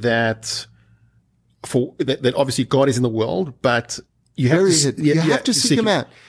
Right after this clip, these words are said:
Speaker 2: So,
Speaker 1: Okay, so
Speaker 2: so when we say, when we, when we look around and, and, and we say that, um, you know, there might be a, a crisis of faith
Speaker 1: Yep.
Speaker 2: or a crisis of the knowledge of the goodness of God.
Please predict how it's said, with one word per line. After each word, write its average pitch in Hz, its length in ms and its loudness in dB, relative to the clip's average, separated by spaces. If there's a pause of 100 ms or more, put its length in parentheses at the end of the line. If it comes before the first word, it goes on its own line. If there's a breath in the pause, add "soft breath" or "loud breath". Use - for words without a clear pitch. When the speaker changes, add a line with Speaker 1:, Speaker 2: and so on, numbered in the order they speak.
(160 soft breath)
Speaker 2:
So, - 220 2
Speaker 1:
Okay, 233 120 0
so - 160 -6
Speaker 2:
so 240 220 0
when 247 160 2
we 254 120 2
say, 320 360 -2
when 208 220 0
we, 226 140 -4
when 226 220 -2
we 233 120 0
look 277 200 -6
around 190 460 2
and, 131 320 0
and, 135 260 0
and 135 200 -2
we 135 100 0
say 156 380 0
that, 117 380 0
um, 117 380 -2 (500 soft breath)
you 160 100 4
know, 170 120 4
there 139 120 2
might 135 180 0
be 147 140 2
a, 110 180 2
a - 60 -4
crisis - 520 -2
of 120 120 -4
faith - 420 -8
Speaker 1:
Yep. 117 180 -2
Speaker 2:
or 131 200 2
a 123 140 -6
crisis 180 520 -2
of 127 120 -4
the 139 80 2
knowledge 135 420 0
of 113 100 -6
the 120 80 -2
goodness 131 440 -2
of 113 120 -12
God. 123 320 -12